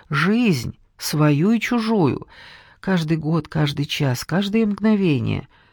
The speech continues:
Старики это знают лучше всех».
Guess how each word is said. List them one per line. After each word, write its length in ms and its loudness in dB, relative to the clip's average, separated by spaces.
Старики 500 -2
это 220 -2
знают 460 0
лучше 300 -2
всех». 500 -8